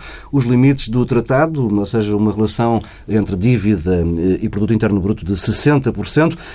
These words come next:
Eh, explica o Presidente da República nesse prefácio do livro Roteiros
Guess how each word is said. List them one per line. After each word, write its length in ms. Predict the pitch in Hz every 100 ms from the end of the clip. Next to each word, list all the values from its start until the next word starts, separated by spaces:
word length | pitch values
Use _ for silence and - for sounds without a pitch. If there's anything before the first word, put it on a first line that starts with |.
| - -
Eh, 1200 | 107 104 101 98 95 92 82 85 80 78 64 78
explica 540 | 80 - 143 143 117
o 40 | 101
Presidente 260 | 107 104
da 60 | 104
República 680 | 98 127 120 110 120 113 107
nesse 480 | 104 104 107 - 104
prefácio 560 | 107 - 110 - 98
do 80 | 90
livro 240 | 87 85
Roteiros 460 | 92 120 156 165